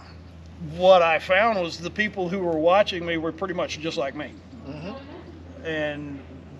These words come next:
Speaker 1: it was almost immediately, uh, more of a family reunion, friends never met kind of situation. We just all, uh, and the, at,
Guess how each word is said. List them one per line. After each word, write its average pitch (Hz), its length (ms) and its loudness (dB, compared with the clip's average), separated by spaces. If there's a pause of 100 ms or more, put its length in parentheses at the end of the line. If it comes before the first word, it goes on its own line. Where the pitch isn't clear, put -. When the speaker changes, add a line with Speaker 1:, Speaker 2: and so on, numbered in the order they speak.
(300)
Speaker 1:
it - 180 -16
was 151 140 -10
almost 175 480 2
immediately, 156 880 -6 (240)
uh, - 380 -12 (120)
more 165 260 2
of 147 120 2
a 135 120 -6
family 165 640 -4 (120)
reunion, 147 1080 -2 (920)
friends 196 500 -2
never 175 480 4
met 165 520 0
kind 160 220 -4
of 139 120 -8
situation. 147 920 -6
We 156 140 -4
just 160 280 -8
all, 160 380 -2 (1300)
uh, 135 260 -6
and 139 540 -8 (1400)
the, 151 200 -2 (180)
at, 156 120 -4